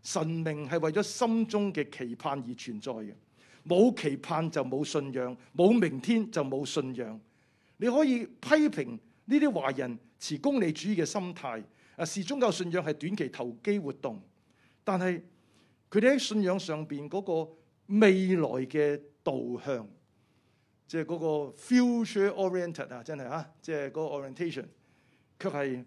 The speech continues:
好清楚嘅。為咗更好嘅明天，華人求神拜佛，睇相問卜，大破慳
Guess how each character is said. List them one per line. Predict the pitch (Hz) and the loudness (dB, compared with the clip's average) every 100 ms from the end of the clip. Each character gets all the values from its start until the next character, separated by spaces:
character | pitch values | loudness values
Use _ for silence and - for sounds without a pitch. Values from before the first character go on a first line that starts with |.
| _ | _
好 | 156 | -4
清 | 151 156 | -2 -4
楚 | 131 110 113 | -6 -10 -12
嘅。 | - _ _ _ _ _ _ _ _ _ _ _ | -16 _ _ _ _ _ _ _ _ _ _ _
為 | 202 | 4
咗 | 208 | 4
更 | 277 208 | 4 2
好 | 170 208 | 4 6
嘅 | 214 | 6
明 | 185 147 117 | 2 0 -2
天， | 107 208 185 - - _ _ _ _ _ _ | -2 0 0 -4 -20 _ _ _ _ _ _
華 | 147 147 | -4 0
人 | 160 151 139 123 - _ | 2 0 -2 -8 -12 _
求 | - 156 | -2 0
神 | 147 151 143 | 2 -2 -2
拜 | 139 160 165 | 0 0 2
佛， | 160 139 - _ _ - | 0 -4 -6 _ _ -10
睇 | - 175 | -2 0
相 | 233 185 175 | 2 2 2
問 | 165 139 135 | 0 -2 0
卜， | 135 208 - - | 4 2 2 -8
大 | 147 147 | -4 -2
破 | 170 160 | 0 0
慳 | 147 190 | 0 -2